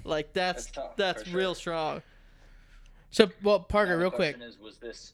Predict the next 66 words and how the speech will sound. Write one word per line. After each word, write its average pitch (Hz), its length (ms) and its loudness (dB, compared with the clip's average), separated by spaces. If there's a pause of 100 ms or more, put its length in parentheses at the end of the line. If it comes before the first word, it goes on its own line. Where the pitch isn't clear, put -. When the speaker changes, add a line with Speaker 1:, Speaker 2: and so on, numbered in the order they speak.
Speaker 2:
was 135 140 -12
this 131 140 -14
a - 40 -14
planned 120 380 -14
segment? 117 440 -14
Did 104 80 -20
you 104 120 -18
get 101 160 -18
to 107 80 -20
do 98 180 -18
research, 110 360 -16
or 107 40 -16
was 95 140 -20
this 95 140 -18
off - 140 -18
the - 60 -20
top 92 220 -14
of - 60 -20
the 92 80 -16
head? 82 140 -14 (760)
Speaker 1:
Some 233 560 0
planning. 254 440 -4 (520)
It - 120 0
doesn't 233 220 -2
take, 233 140 0
it 202 140 -2
doesn't 208 260 -2
need 170 140 0
a 165 80 2
lot 156 340 0
of 160 80 -8
planning, 180 400 -4
I 180 60 -2
would 175 120 -6
say, 175 120 -2
for 165 180 -6
this 151 280 -4
one, 190 220 -4
but - 320 -4
Speaker 3:
You - 80 -4
just - 80 0
need 254 80 4
to 190 60 2
know 170 60 4
your 139 140 0
pool 143 380 0
you're 139 100 0
Speaker 1:
there'll 147 180 0
Speaker 3:
picking 226 120 2
Speaker 1:
be - 20 0
Speaker 3:
from. 185 100 2
Speaker 1:
ones 180 200 2
in 165 100 -2
the 156 80 -2
future 156 380 -4
that 139 180 -4
will 107 80 -10
definitely 147 540 -6 (340)
involve 107 280 -6
it. - 180 -8
Maybe 160 240 -2
you'll 165 140 -2
be 170 120 -4
involved. 151 360 -10
Who 156 60 -8
knows? 147 300 -10